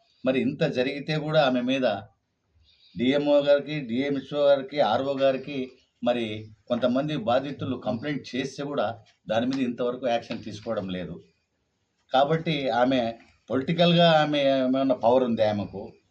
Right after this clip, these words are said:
మరి ఇంతమంది కలెక్టర్ గారికి అన్ని విధాలుగా అందరికీ ఈ సమాచారం అందించినా కూడా ఆమె మీద చర్య తీసుకోవడం లేదు. మరి ఎందుకు తీసుకోవడం లేదు అర్థం కావడం లేదు.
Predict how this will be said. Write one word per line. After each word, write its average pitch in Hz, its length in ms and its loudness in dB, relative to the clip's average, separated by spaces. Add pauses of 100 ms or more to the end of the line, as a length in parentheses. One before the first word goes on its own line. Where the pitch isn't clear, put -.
(300)
మరి 139 200 0
ఇంతమంది 156 560 0
కలెక్టర్ 143 360 -2
గారికి 147 500 -2
అన్ని 156 340 4
విధాలుగా 165 600 4 (340)
అందరికీ 165 560 4
ఈ 156 160 0
సమాచారం 139 640 -2
అందించినా 147 500 -2
కూడా 131 380 -2 (280)
ఆమె 120 140 -2
మీద 131 180 -2
చర్య 123 320 -4
తీసుకోవడం 107 560 -8
లేదు. 87 300 -10 (320)
మరి 107 140 -2
ఎందుకు 139 240 -4
తీసుకోవడం 131 520 -6
లేదు 127 200 -2
అర్థం 113 320 -6
కావడం 95 300 -4
లేదు. 85 280 -8